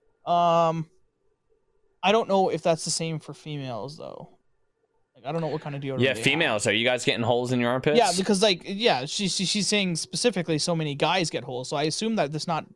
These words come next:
Speaker 1: really a problem for females.
Speaker 2: Yeah, but
Speaker 1: Is
Speaker 2: also I
Speaker 1: there?
Speaker 2: think that guys have more alcohol-based deodorants than females do.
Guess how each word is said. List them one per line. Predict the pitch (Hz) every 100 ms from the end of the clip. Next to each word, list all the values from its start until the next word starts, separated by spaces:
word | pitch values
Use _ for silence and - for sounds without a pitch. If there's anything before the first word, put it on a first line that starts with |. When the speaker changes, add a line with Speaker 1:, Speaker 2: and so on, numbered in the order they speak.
| -
Speaker 1:
really | 165 143
a |
problem | 123 143 160 143
for | 123 104
females. | 147 165 131 73 - - _ _ _ - - -
Speaker 2:
Yeah, | 139
but | 135
Speaker 1:
Is | 120
Speaker 2:
also | 151 147
I |
Speaker 1:
there? | 131
Speaker 2:
think | 165
that | 147 113
guys | - 110 110 113
have | - 107 101
more | 104 104 -
alcohol-based | 98 - 104 101 90 - 101 95 92 -
deodorants | 101 92 101 101 87 -
than | 92 82
females | - 82 78 65
do. | - 58 57